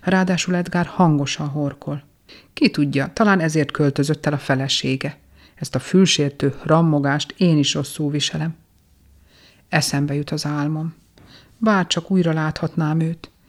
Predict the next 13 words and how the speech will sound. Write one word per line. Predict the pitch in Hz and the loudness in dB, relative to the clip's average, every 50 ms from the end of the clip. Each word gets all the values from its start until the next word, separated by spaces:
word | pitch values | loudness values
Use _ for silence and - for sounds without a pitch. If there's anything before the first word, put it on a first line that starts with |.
| _ _ _ _ _ _ _ - | _ _ _ _ _ _ _ -6
De | 165 | -4
hiszen | 170 185 180 - - 202 202 | -2 -2 -4 -2 -2 0 2
nem, | 208 202 185 160 147 160 - - _ _ | 4 4 2 2 0 -4 -6 -10 _ _
azt | - - - - | -16 -12 -6 -2
nem | 202 190 | -2 -2
szabad, | - - - 156 143 143 160 180 | -2 -2 -4 -4 -4 -2 0 2
megtiltotta. | 208 190 - - - 139 135 - 143 131 - - - 147 - - _ _ _ _ _ _ _ _ _ _ _ _ _ _ _ _ - | 2 2 0 -2 -4 -4 -4 -4 -6 -8 -8 -8 -10 -10 -10 -10 _ _ _ _ _ _ _ _ _ _ _ _ _ _ _ _ -4
Nem | 147 151 156 | -2 -2 -2
használhatom | - 147 - - - 151 143 143 139 - 160 156 | -2 -4 -6 -4 -4 -2 -2 -2 -2 -2 -2 -2
ezt | 139 - - | -2 -2 -2
az | 156 | -2
ócska-macska | 160 165 156 - - - 165 165 165 160 - - - 175 | -2 -2 -2 -4 -6 -4 -2 0 0 0 -2 -6 -4 -4
ajtót, | 165 165 160 - - 175 175 170 - - | -4 -4 -4 -4 -4 -4 -4 -4 -8 -14